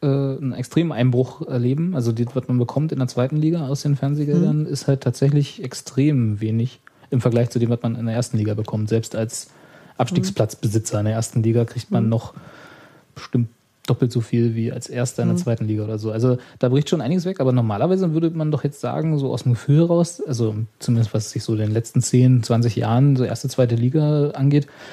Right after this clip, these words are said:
Speaker 1: haben die sich doch eigentlich so angenähert, dass zumindest das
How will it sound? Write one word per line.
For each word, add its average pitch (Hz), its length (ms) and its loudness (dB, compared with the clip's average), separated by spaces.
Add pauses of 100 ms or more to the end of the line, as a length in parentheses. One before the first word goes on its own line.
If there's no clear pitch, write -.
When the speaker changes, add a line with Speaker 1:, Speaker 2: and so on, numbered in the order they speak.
(140)
Speaker 1:
haben 120 180 2
die 127 80 4
sich 143 120 4
doch 123 120 2
eigentlich 120 260 0
so 127 180 0
angenähert, 143 560 0
dass 123 180 -4
zumindest 143 720 2 (220)
das - 560 -4